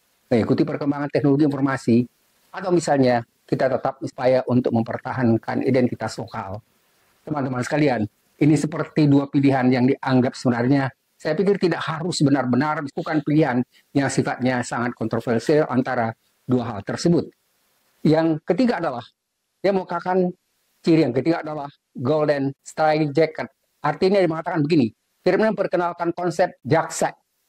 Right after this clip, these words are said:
jaket emas sebenarnya ya. Jadi jaket emas untuk menggambarkan kebijakan ekonomi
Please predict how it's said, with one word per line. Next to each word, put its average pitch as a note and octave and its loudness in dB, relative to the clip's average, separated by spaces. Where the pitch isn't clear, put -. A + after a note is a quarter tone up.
jaket D#3+ -4
emas D3 0
sebenarnya A#2+ 2
ya. C3+ 2
Jadi C#3 4
jaket C#3+ 0
emas D#3+ -2
untuk F3+ 2
menggambarkan D#3 2
kebijakan C#3 2
ekonomi C3 4